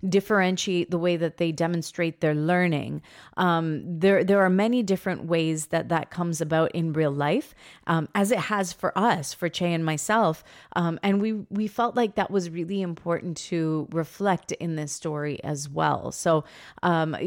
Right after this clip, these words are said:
just that whole idea that, you know, Che has, uh, you know, child Che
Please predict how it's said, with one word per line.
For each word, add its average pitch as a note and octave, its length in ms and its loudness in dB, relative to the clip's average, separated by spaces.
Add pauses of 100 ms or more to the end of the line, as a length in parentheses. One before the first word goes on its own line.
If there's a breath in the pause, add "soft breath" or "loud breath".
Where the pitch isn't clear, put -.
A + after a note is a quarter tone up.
just A3+ 300 0
that A3+ 220 2
whole A3+ 280 4
idea F#3+ 560 4
that, D#3 320 2
you E3+ 140 -2
know, D#3 160 -2
Che G3 320 2
has, F3 580 0 (260 loud breath)
uh, D3 300 0 (260)
you F3+ 120 -2
know, C#3+ 140 -2
child F#3 440 0
Che D3 460 -4